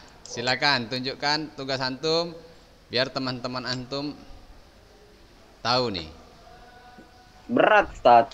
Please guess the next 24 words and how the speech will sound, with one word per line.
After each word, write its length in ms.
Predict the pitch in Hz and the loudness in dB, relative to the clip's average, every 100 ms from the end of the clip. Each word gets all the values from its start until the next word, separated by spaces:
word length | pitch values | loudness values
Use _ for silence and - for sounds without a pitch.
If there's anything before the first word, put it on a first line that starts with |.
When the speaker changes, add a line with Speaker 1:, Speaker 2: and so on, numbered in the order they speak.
| - - - | -18 -14 -2
Speaker 1:
Ah, 160 | 113 | -2
antum 320 | 135 160 220 | 0 -4 -4
arahkan 360 | - 202 196 214 | 0 0 0 -2
aja, 240 | 226 170 123 | 0 2 0
nggak 120 | 151 | 0
usah 160 | 170 165 | 0 -2
antum 200 | 170 160 | -2 -4
angkat, 480 | 156 143 175 220 220 - - | -4 -2 0 0 -2 -20 -12
antum 280 | - 123 156 | -6 -4 -4
arahkan 560 | 139 147 151 147 175 165 | 0 2 0 -2 -6 -2
kameranya 480 | 151 143 135 156 | -2 0 -2 -4
ke 120 | 170 143 | -4 -4
bendanya. 520 | 131 123 113 101 82 - - - - - - - - 104 | -4 -4 -4 -4 -8 -14 -20 -20 -20 -20 -20 -20 -16 -4
Ya, 320 | 98 113 127 - | -2 -2 -4 -10
boleh 280 | 110 127 113 | -4 0 0
antum 200 | 104 117 | -2 -6
jelaskan. 440 | 117 113 113 101 | -4 -4 -4 -6
Nggak 160 | 123 147 | -4 -2
perlu 160 | 196 | 2
ya, 240 | 233 196 208 | 4 4 2
antum 360 | 208 202 190 135 143 | -2 -8 -8 -10 -2
angkat-angkat 440 | 156 165 175 196 | 4 4 2 -4
nggak 140 | 147 143 | -6 -6
perlu. 180 | 151 | -8